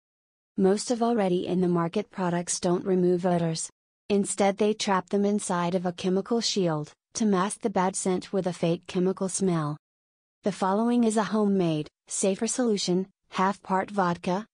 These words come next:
half part distilled or filtered water. Give it a good shake and spray it, everywhere. Vodka is a non-toxic disinfectant that will destroy the bacteria causing odors.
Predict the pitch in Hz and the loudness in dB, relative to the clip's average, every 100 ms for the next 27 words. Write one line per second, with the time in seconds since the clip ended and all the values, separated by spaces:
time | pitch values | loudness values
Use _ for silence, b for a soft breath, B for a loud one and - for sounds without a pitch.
0 | _ - 190 196 - 190 196 208 196 - | _ -2 0 -2 -2 -2 -2 -6 -8 -2
1 | 196 180 185 - 185 - 185 190 190 180 | 0 0 0 -4 -6 -2 -2 -2 -4 0
2 | 180 170 156 160 _ _ _ _ _ _ | 0 0 -2 -8 _ _ _ _ _ _
3 | - 214 220 226 208 214 202 - 196 185 | 2 2 2 0 0 0 0 0 0 -2
4 | 196 185 - - 180 170 180 - - _ | -2 -2 -2 0 0 0 -2 -6 -20 _
5 | 196 185 180 175 165 160 165 _ _ _ | -4 -2 -2 0 -2 -4 -8 _ _ _
6 | _ _ _ 202 175 175 220 220 202 196 | _ _ _ -2 0 0 -4 -2 -2 0
7 | 196 185 190 196 196 - 202 202 196 233 | 2 0 0 -2 -2 -2 -4 -2 -2 0
8 | 226 208 180 - 165 - - 196 185 190 | -2 -2 -4 -4 -4 -4 -2 -2 0 -2
9 | - 185 180 185 175 185 - 180 180 190 | 0 0 0 0 -2 -4 -2 2 2 0
10 | - 180 180 190 185 170 165 160 | 0 0 2 2 2 2 0 -4